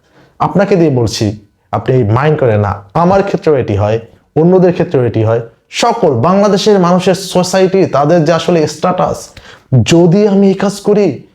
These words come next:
তবে তো আমাকে সবাই খারাপ বলবে। সত্যি কথা, সমাজ কিন্তু খারাপ বলেও, সমাজ ছোট করে দেখে। ধরুন আপনি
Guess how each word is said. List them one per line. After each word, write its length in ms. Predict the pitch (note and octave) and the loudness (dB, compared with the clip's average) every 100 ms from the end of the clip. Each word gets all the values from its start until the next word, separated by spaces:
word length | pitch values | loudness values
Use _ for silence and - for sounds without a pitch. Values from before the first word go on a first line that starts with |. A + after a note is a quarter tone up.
| _ _ | _ _
তবে 220 | F3+ F3+ G3+ | 0 2 2
তো 100 | F3+ | 2
আমাকে 240 | F#3 F#3+ | 2 0
সবাই 320 | - - G3 G3 - - | -2 0 0 -2 -10 -8
খারাপ 240 | - F3 | -2 0
বলবে। 420 | D3+ C#3+ G2 F2+ - _ _ _ | 2 2 0 -4 -6 _ _ _
সত্যি 320 | - A#3+ - G#3 | -6 -4 0 0
কথা, 160 | A#2+ G2 | 0 -2
সমাজ 300 | - F#3+ G3+ | 0 -2 0
কিন্তু 180 | F3+ C3+ | 0 0
খারাপ 220 | C3 B2 | 0 -2
বলেও, 400 | G#2 A2 G#2 F2+ - _ _ _ _ _ - | 0 0 0 -2 -6 _ _ _ _ _ -14
সমাজ 320 | - C#3 D3 D3 | -2 0 0 0
ছোট 200 | E3+ D#3+ | 0 2
করে 220 | C#3 A#2 | 2 2
দেখে। 300 | G2 F2+ F2+ G2 | 0 -2 -2 0
ধরুন 300 | B2+ F3+ F#3+ | 0 2 2
আপনি 240 | F#3 F#3 | 0 -2